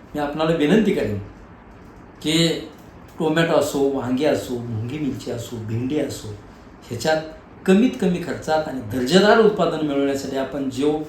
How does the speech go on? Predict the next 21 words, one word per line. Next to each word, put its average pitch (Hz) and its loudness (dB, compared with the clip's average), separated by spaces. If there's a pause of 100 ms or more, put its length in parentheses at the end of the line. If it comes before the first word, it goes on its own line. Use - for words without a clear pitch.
(440)
चळवळ 214 8
उभा 180 4
करायला 139 0
लागलोय, 156 -2
त्या 147 0
चळवळीतलाच 160 4
एक 147 -6 (260)
भाग 147 0
व्हा. 165 0 (280)
जास्तीत 127 -6
जास्त 143 -4
शेतकऱ्यांना 139 -2 (1900)
चॅनल 170 4 (220)
शेअर 202 6
करा, 190 4 (640)
सबस्क्राईब 214 8
करा 165 4
आणि 165 2 (240)
नक्की 151 -4
कमेंट 123 -2
करा. - -6